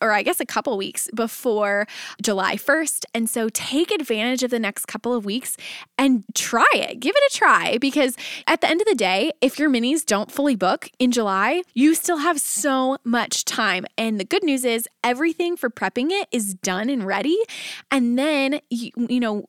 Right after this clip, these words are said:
later, let's say in August or September, you can start booking these again. You can stop in July and then start back up, 'cause that's how my team usually does it. We will do our Christmas in July campaign.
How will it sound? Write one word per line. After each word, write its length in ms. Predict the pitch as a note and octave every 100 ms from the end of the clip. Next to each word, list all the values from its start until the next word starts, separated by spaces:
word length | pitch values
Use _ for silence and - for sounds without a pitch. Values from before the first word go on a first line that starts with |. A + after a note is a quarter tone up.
| -
later, 560 | G#3 G#3+ A#3 A#3 B3
let's 240 | A#3 A#3 -
say 380 | B3 A3 G#3+ G#3
in 120 | G#3+ -
August 480 | G#3 A#3 A3 G#3 -
or 60 |
September, 760 | - G#3 - - D#4 A#3 F#3 A3+ - -
you 220 | A3 B3+
can 180 | B3 B3
start 300 | - G#3+ G3
booking 240 | G#3 G#3+
these 240 | G3+ G3 - -
again. 560 | G#3 F#3 A#3+ - A3+ -
You 120 | G3+
can 200 | F#3 F#3
stop 420 | F3+ - C#4 D4
in 80 | D4+
July 540 | C#4 C#4 C4 B3 B3 -
and 140 | G#3
then 100 | F#3
start 380 | F#3 - A#3 A#3+
back 220 | A#3 G#3+
up, 200 | G#3 G3 - - - _
'cause 220 | - B3
that's 220 | - D4+ F4+
how 80 |
my 160 | E4+ G#3+
team 200 | - G3+
usually 280 | F#3 F3 F3+
does 200 | - -
it. 140 | - -
We 240 | G3+ G#3
will 400 | G3+ G#3 F#3 F#3 A3 - _ _ _ _ - A#3
do 180 | A3+ C#4
our 100 | C#4+
Christmas 320 | C4+ C4+ C4
in 100 | B3
July 240 | B3 F#3+
campaign. 560 | F#3 F#3+ F#3 G3 G#3